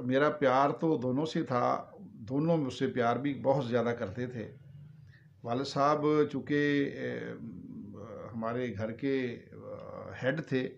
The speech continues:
और उनसे, अ, बिल्कुल उनकी इज़्ज़त, एहतराम, एक बाप ने मुझे जो मुझे बताया, जो उन्होंने मुझे तरबियत दी, मैं समझता हूँ कि, अ,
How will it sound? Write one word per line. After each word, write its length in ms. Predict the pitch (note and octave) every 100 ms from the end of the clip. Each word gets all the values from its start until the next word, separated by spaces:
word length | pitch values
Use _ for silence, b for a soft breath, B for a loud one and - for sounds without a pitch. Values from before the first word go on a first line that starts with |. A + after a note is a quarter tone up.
| - b b b b b b b -
और 260 | A#2 A#2+ B2
उनसे, 680 | C3 C#3 - D3+ D3+ D3
अ, 540 | C#3 - C3 A#2+ A#2 G#2+
बिल्कुल 600 | D3 E3 E3 D3 A2+ - _ -
उनकी 560 | B2 A#2+ B2 B2 C3
इज़्ज़त, 380 | B2+ G#2+ C#3 C#3+ -
एहतराम, 720 | A2 G2+ A#2 B2+ C#3 C3+ - - - - - A2+
एक 260 | A2+ A2+ B2+ A#2+ G#2 G#2 G2+
बाप 300 | A2 A2+ A#2+
ने 120 | C3
मुझे 340 | C3 A#2+ B2 A#2+
जो 480 | A#2 A#2 A#2 A2+ - - -
मुझे 320 | G#2+ G#2 G#2+
बताया, 680 | G#2 G2+ A2+ B2+ B2+ B2+ - b b b b _ -
जो 220 | G#2+ A#2+
उन्होंने 380 | B2 A#2+ B2+ B2
मुझे 240 | A2+ A#2
तरबियत 580 | G#2+ - A2 G2+ A#2+ C#3
दी, 260 | B2 B2+ C3+
मैं 180 | B2 A#2
समझता 380 | A#2+ B2 A#2+
हूँ 320 | B2+ A#2 C3 C3
कि, 360 | C3 B2+ B2+
अ, 580 | - - A#2 A2+ A2+ A2+